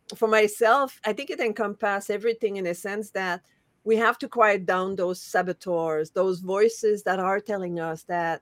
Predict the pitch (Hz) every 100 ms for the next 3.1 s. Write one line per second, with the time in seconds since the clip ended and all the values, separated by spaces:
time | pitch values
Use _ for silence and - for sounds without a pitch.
0 | _ - 180 175 170 175 170 165 160 165
1 | 190 180 185 175 170 170 175 170 156 151
2 | 165 - _ _ _ - 175 170 165 165
3 | 165